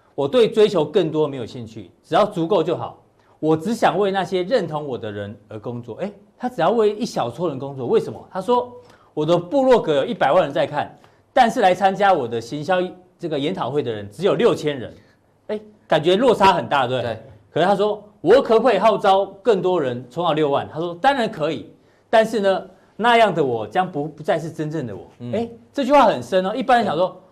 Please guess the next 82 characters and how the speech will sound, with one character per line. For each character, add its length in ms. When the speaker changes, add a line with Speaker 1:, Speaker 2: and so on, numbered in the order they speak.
Speaker 1:
我 140
有 80
一 100
百 500
万 240
的 100
这 140
个 300
订 260
阅 140
户， 160
希 160
望 100
呢， 160
现 200
场 180
我 160
开 220
这 100
个 60
见 180
面 160
会 100
的 60
时 60
候， 60
最 100
好 80
来 100
一 60
百 160
万 180
人。 120
Speaker 2:
对， 180
小 180
巨 120
蛋 160
整 100
个 60
塞 140
满， 120
Speaker 1:
对， 240
Speaker 2:
差 80
不 100
多。 120
Speaker 1:
哎， 180
他 100
不 200
要 220
哎， 140
Speaker 2:
嗯。 80
Speaker 1:
他 120
说 80
我 120
只 140
要 100
维 140
持 160
这 100
六 160
千 200
人。 160
Speaker 2:
对。 120
Speaker 1:
为 100
什 100
么？ 60
因 60
为 60
他 60
后 160
面 120
有 40
一 40
个 60
重 280
点 160
哦， 120
他 80
说： 240
“因 140
为 160
哦， 160